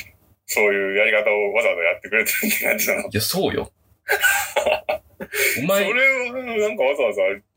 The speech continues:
Speaker 2: いや、隼人にウェイト乗せる不安？
Speaker 1: うん。
Speaker 2: 怖いもん。
Speaker 1: <laughs>
Speaker 2: すぐ放棄しそうで。
Speaker 1: え、結構。
Speaker 2: いや、だから、やってく、
Speaker 1: うん。
Speaker 2: やってく分には、
Speaker 1: うん。
Speaker 2: 何のリスクもない状態よ。だから、ずっと隼人がゲストで、まあ、いずれなんか、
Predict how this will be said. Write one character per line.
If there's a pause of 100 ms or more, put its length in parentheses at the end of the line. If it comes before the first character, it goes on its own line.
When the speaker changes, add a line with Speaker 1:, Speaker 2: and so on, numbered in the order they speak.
Speaker 2:
い
や、 (460)
隼
人
に
ウ
ェ
イ
ト
乗
せ
る (200)
不
安？
Speaker 1:
う
ん。 (560)
Speaker 2:
怖
い
も
ん。 (720)
Speaker 1:
<laughs>
Speaker 2:
す
ぐ
放
棄
し
そ
う
で。 (420)
Speaker 1:
え、
結 (160)
構。 (120)
Speaker 2:
い
や、
だ
か
ら、
や
っ
て
く、
Speaker 1:
う
ん。
Speaker 2:
や
っ (120)
て
く
分
に
は、 (320)
Speaker 1:
う
ん。
Speaker 2:
何
の
リ
ス
ク
も
な
い
状
態
よ。
だ
か
ら、
ず
っ
と
隼
人
が
ゲ
ス
ト
で、
ま
あ、
い
ず
れ
な
ん
か、